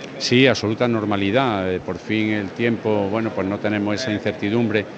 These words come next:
eh, que tanto nos afecta a todos los gobernantes, sobre todo a los hermanos mayores, en esos momentos de soledad en los que hay que decidir. Y bueno, y por eso te digo que todo el trabajo ya terminado, realizado, la gente con una ilusión enorme, los cantones están ya abarrotados desde, desde última hora prácticamente de la tarde,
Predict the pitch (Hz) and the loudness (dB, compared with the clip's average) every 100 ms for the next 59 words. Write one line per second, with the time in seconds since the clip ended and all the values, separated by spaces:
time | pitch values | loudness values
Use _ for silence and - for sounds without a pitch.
0 | - - - - 107 101 - 104 120 120 | -14 -14 -14 -6 -2 0 2 2 2 2
1 | - 117 110 - 120 - 113 104 104 101 | 2 2 0 2 0 2 0 2 0 0
2 | 110 110 107 104 107 98 135 131 107 104 | 0 0 0 0 0 0 -2 -2 -4 -2
3 | 107 104 104 104 104 104 104 101 123 113 | 0 2 2 0 0 0 0 0 2 2
4 | 104 104 101 104 104 101 107 101 - 104 | 0 -2 -2 0 0 0 0 0 0 2
5 | 104 120 107 113 107 110 104 117 135 143 | 4 4 2 0 0 0 0 2 2 0
6 | - - - - - - 127 123 120 120 | -8 -14 -14 -14 -14 -4 2 4 6 4
7 | 120 160 185 - 131 131 135 127 160 135 | 4 2 2 0 -2 -2 -2 0 0 0
8 | 117 123 123 120 113 120 113 120 113 143 | 0 0 0 0 0 -2 0 -2 2 2
9 | 143 120 120 113 123 143 135 123 110 - | 2 0 0 0 0 0 0 0 0 0
10 | 135 131 131 127 110 - 123 113 123 113 | 0 2 2 0 -2 -2 -4 -2 -2 -2
11 | 120 120 110 107 123 117 110 135 151 139 | -2 0 -2 -2 -2 0 2 2 2 2
12 | 131 113 107 113 101 120 117 113 113 110 | 0 -2 -4 -4 -4 -2 -2 -2 -2 -2
13 | 107 110 107 101 98 120 117 107 104 110 | 0 0 0 -2 -2 0 2 0 0 0
14 | 110 107 107 101 110 110 110 127 120 113 | 0 0 -2 0 0 2 0 -2 -2 0
15 | 120 - 117 117 117 110 113 120 135 135 | 0 0 -2 -2 -2 0 0 0 0 0
16 | 156 | -2